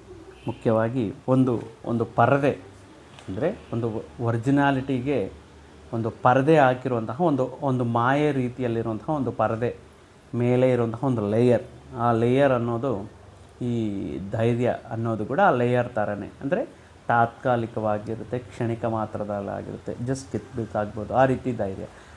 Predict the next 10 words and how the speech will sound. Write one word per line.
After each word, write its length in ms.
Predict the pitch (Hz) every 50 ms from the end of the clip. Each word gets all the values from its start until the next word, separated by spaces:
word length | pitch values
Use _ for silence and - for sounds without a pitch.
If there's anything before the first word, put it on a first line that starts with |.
| - -
ಉದಾಹರಣೆಗೆ 680 | 135 127 147 151 156 151 165 170 165 160 156 143 139 135
ಹೇಳ್-, 200 | 127 131 131 - -
ಏನು 240 | 135 135 135 135 135
ಹೇಳಬೇಕು 560 | 135 131 131 131 - 110 - - - 123 113
ಅಂದರೆ 340 | 107 - 107 - 113 107 104
ಯಾವ 160 | 110 117 127
ರೀತಿ 260 | 139 131 131 135 131
ಇರುತ್ತಂದರೆ, 680 | 123 117 113 - - 107 104 120 123 110 98 92 - - - - - - - - - - - - - - - - - - -
for 80 | 135 127
example, 640 | 120 107 113 127 135 127 127 120 139 131 113 95